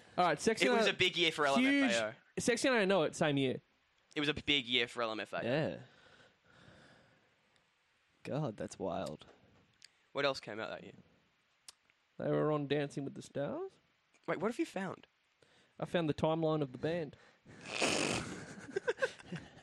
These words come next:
Speaker 2: It just stops at
Speaker 1: It
Speaker 2: twenty eleven.
Speaker 1: does stop at twenty eleven.
Speaker 2: Nothing. Oh. That, which was a shame.
Speaker 3: Yeah. They, they, they clearly got, like,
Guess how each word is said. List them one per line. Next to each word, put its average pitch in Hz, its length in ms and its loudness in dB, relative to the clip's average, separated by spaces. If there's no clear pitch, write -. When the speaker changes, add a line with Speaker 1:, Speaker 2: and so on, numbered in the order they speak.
Speaker 2:
It 202 120 2
just 220 220 -2
stops - 380 0
at - 80 -6
Speaker 1:
It - 40 -20
Speaker 2:
twenty 143 260 0
eleven. 165 200 4
Speaker 1:
does 165 220 2
stop 156 240 2
at 160 100 0
twenty 135 200 2
eleven. 113 300 -4
Speaker 2:
Nothing. 156 420 -2
Oh. 139 240 -10
That, - 160 2
which 170 160 -2
was 175 160 0
a 147 60 -2
shame. 113 420 -2
Speaker 3:
Yeah. 110 320 -4
They, 135 180 0
they, 147 180 2
they 131 300 -2
clearly 147 420 2
got, 117 320 2
like, 110 320 -6